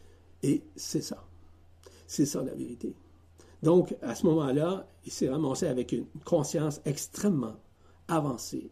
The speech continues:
extrêmement évoluée. C'est certain qu'à l'époque, selon le langage et la conscience des êtres humains, c'était extrêmement difficile de parler du phénomène extraterrestre, hein, évidemment, hein. Mais là, à ce moment-là, il,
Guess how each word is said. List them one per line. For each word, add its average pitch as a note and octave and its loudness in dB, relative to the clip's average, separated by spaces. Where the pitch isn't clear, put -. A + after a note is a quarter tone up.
extrêmement D3+ 0
évoluée. A#2+ -2
C'est - 4
certain F#3+ 4
qu'à B2 0
l'époque, C#3+ 2
selon C3+ 4
le B2+ 6
langage A#2 0
et A2+ 2
la G2+ -6
conscience C#3+ 0
des A2+ 0
êtres A#2+ 0
humains, C3 0
c'était D3 -2
extrêmement C3+ 0
difficile F#3 0
de C3 -4
parler E3 0
du - -10
phénomène C3+ 4
extraterrestre, - 2
hein, A#2+ -6
évidemment, E3+ 4
hein. A3+ 2
Mais G2 -4
là, C3+ 0
à A#2 -6
ce - -6
moment-là, A#2+ 2
il, G#2 0